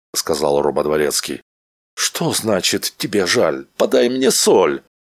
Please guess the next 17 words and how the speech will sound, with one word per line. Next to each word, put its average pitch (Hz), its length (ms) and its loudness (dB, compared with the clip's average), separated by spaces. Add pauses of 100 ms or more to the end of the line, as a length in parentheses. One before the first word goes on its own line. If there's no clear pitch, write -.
(340)
"Я 71 240 0
больше 71 460 0
не 73 140 -6
могу 76 320 -4
вам 64 440 -6
повиноваться". 64 840 -4 (500)
"Почему?" 95 680 -2 (520)
"Только 82 340 0
что - 400 -2 (180)
вы 76 340 -2
перешли 76 640 -2
красную 69 580 -4
черту, 71 420 -4
сэр. - 380 -4 (440)
Вы 78 200 -4
теперь - 460 -4 (120)
десяточник". - 1040 -4